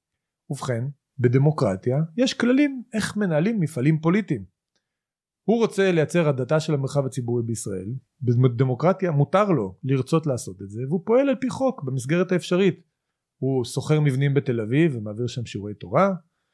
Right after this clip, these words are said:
הוא מנסה להשתלב במערכות החינוך, הוא עושה תפילות במרחב הציבורי, מותר לעשות את זה. הוא לא עובר על החוק,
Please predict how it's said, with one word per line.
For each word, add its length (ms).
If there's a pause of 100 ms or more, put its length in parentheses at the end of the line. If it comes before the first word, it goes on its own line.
(180)
הוא 120
מנסה 280
להשתלב 400
במערכות 440
החינוך, 580 (800)
הוא 60
עושה 200
תפילות 440
במרחב 420
הציבורי, 500 (380)
מותר 320
לעשות 340
את 80
זה. 100 (640)
הוא 100
לא 60
עובר 220
על 80
החוק, 460